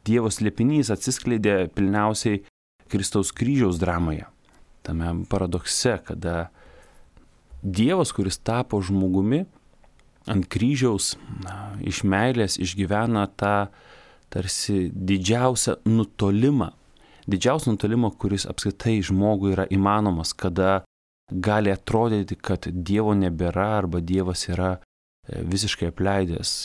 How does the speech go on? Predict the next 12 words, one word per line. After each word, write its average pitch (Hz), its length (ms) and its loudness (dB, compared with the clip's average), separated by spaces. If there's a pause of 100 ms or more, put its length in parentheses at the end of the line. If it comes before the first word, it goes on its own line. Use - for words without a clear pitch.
E, - 300 -10 (1500)
kaip 82 160 -8
girdime, 87 340 0
„Kodėl, 92 460 0
kodėl 98 240 2
mane 95 240 2
apleidai?“ 104 460 0
Bet 85 200 -4
tuo 98 120 -4
pačiu 101 600 0 (1080)
aiškiai 95 320 0
suprantame, 101 720 -2